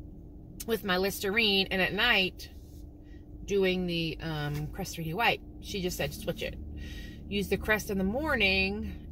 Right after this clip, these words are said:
and the Floridex at night, because then the fluoride will help and permeate my teeth overnight." Where if I do it in the morning, I'm going downstairs and making coffee and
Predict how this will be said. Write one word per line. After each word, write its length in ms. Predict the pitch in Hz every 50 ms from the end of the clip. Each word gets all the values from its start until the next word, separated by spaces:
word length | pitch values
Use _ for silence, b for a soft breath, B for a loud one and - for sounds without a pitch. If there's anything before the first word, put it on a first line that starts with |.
| - -
and 360 | 190 190 185 185 180 185 175
the 300 | 180 175 180 180 175 165 - -
Floridex 600 | 214 233 240 233 226 180 180 165 - - - -
at 180 | - 175 - -
night, 300 | 165 165 170 175 - -
because 200 | 170 - 180 170
then 120 | 180 180
the 200 | 175 165 160 156 165 - - -
fluoride 480 | 185 180 180 175 170 165 160 160 151
will 100 | 151 160
help 440 | 151 - - 151 151 151 139 - - - - - - - - - - - - -
and 200 | 175 165 - -
permeate 420 | - 196 185 170 170 165 160 - -
my 120 | 151 151
teeth 340 | 151 - - 170 160 156 -
overnight." 720 | 151 160 147 151 156 151 147 147 156 165 220 - - - - B B B B B B B
Where 160 | - 196 190
if 80 | 180 180
I 80 | 175 175
do 120 | 175 202
it 60 | 190
in 60 | -
the 60 | 175 175
morning, 460 | 175 190 226 247 226 196 190 185 185
I'm 140 | - 185 175
going 240 | 185 185 190 185
downstairs 420 | 180 175 175 175 170 - 180 175 175
and 100 | 170 170
making 260 | 165 160 156 160 156
coffee 580 | - 185 180 175 180 - 165 165 165 160 - -
and 480 | 156 151 151 151 151 151 147 151 147